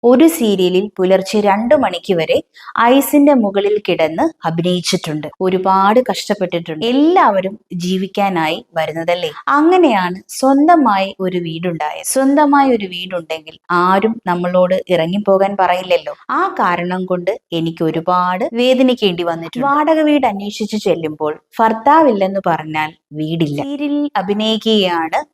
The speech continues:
എന്ന് പറഞ്ഞാലും വീടില്ല. രണ്ട് കുട്ടികളുമായി വന്ന സീരിയൽ നടിക്ക് വീടില്ലെന്നായിരുന്നു പലരും പറഞ്ഞിട്ടുള്ളത്. ഭർത്താവില്ലാത്ത സ്ത്രീകളോട് എല്ലാവരും അധികാരം കാണിക്കാൻ വരും. അങ്ങനെയുള്ള സ്ത്രീകൾക്കേ ആ വിഷമം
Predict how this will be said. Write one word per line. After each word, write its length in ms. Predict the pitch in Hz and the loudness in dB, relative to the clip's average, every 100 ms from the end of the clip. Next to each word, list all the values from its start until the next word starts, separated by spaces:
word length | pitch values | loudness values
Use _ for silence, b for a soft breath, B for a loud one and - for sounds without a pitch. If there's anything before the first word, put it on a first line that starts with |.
| - | -4
എന്ന് 240 | 185 190 180 | 0 0 0
പറഞ്ഞാലും 520 | 165 165 160 156 247 | -2 0 -2 0 2
വീടില്ല. 420 | 294 220 165 151 - _ _ _ B - | 2 2 -2 -8 -12 _ _ _ B -2
രണ്ട് 340 | 190 247 302 392 | 2 6 6 4
കുട്ടികളുമായി 680 | 277 247 247 240 233 233 226 | 2 2 2 4 4 2 2
വന്ന 240 | 208 190 262 - | 0 -2 -6 -8
സീരിയൽ 460 | - 190 185 233 247 | -4 -2 2 4 4
നടിക്ക് 340 | 190 180 196 190 | 2 -2 -2 -2
വീടില്ലെന്നായിരുന്നു 960 | 190 240 285 214 202 170 160 151 151 _ 190 | -2 -2 0 -2 0 -2 -2 -10 -16 _ 0
പലരും 380 | 170 165 247 311 | 2 4 2 2
പറഞ്ഞിട്ടുള്ളത്. 640 | 240 208 208 185 151 147 - _ | 2 2 0 -2 -4 -6 -14 _
ഭർത്താവില്ലാത്ത 760 | 285 269 269 247 214 202 190 202 | -6 -4 0 0 2 0 0 0
സ്ത്രീകളോട് 680 | 202 - 165 165 160 156 202 - 190 | -4 -4 -2 -2 -4 -6 -8 -10 0
എല്ലാവരും 760 | 208 240 302 294 185 160 180 _ | 2 4 4 4 2 0 -10 _
അധികാരം 560 | 196 196 196 208 208 208 180 | -2 0 2 2 2 -2 -2
കാണിക്കാൻ 400 | 165 165 170 160 | -2 0 -2 -2
വരും. 220 | 147 - - - | -4 -8 -12 -6
അങ്ങനെയുള്ള 680 | 254 285 349 359 247 233 | 0 0 2 2 4 2
സ്ത്രീകൾക്കേ 680 | 226 202 180 175 170 - 185 - - | 0 0 0 2 -2 -2 -6 -4 -2
ആ 120 | 226 294 | 2 4
വിഷമം 480 | 285 - 214 220 | 2 0 -2 -2